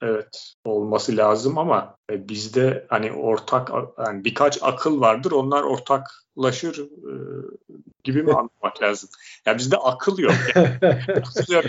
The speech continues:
Speaker 1: derken yani o aklı üretecek kurumlar yok.
Speaker 2: Ya tabii ki öyle. Bir de ortak akıldan kasıt aslında şu da değil. Yani herkes aynı şeyi söylesin, aynı şeyi düşünsün,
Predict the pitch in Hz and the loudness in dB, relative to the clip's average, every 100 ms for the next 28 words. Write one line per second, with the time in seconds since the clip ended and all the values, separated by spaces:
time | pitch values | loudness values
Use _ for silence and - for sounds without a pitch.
0 | - 214 - 131 - _ - 120 139 151 | 2 0 0 -4 -4 _ -2 0 0 -2
1 | - 131 127 170 175 147 143 139 135 170 | 0 0 0 -4 -2 2 2 2 -6 -6
2 | 180 - 143 135 147 180 160 98 - - | -6 -2 0 2 2 0 -2 -10 -10 -20
3 | _ _ _ - 180 214 233 277 320 - | _ _ _ 4 6 8 6 6 6 4
4 | 185 165 190 330 214 214 262 254 254 262 | 4 4 4 6 6 6 2 0 0 0
5 | 254 269 - 240 269 262 240 - 269 254 | 2 2 4 0 0 -2 -2 -2 -2 -2
6 | - 254 240 185 135 107 - - 170 170 | -2 0 2 2 0 -4 -12 -6 -2 0
7 | 170 139 151 170 - - - 254 254 247 | -2 -4 -6 -6 -10 -4 4 4 6 4
8 | - 214 233 233 - 226 214 180 202 196 | 4 2 4 2 0 -2 -2 0 2 0
9 | 185 190 180 180 208 208 180 196 185 180 | -2 -8 -4 0 0 0 -2 -2 0 -2
10 | - 185 - 185 180 175 | -2 -4 -2 0 2 0